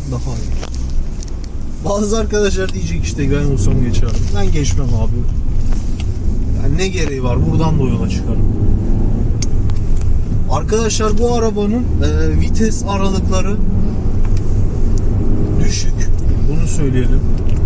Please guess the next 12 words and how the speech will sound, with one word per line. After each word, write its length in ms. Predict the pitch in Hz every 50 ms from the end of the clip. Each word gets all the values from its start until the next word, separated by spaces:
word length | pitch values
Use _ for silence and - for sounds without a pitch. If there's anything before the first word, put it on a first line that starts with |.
| - -
Arabayı 400 | 196 - - 180 202 202 208 202
devirli 300 | 202 196 185 - - - - - -
kullandığınız 560 | - - - 151 - 107 104 101 98 98 -
zaman 280 | - - - - - - - - - - -
gayet 340 | - - - - - - -
yüksek 300 | - - - - - -
hızlara 360 | - - - - - - - - - - - - - - - - -
çok 240 | - - - - -
rahat 260 | - - - - -
bir 60 | - -
şekilde 420 | - - - - - - - - -
çıkıyorsunuz. 680 | - - - - - - - - - - - - -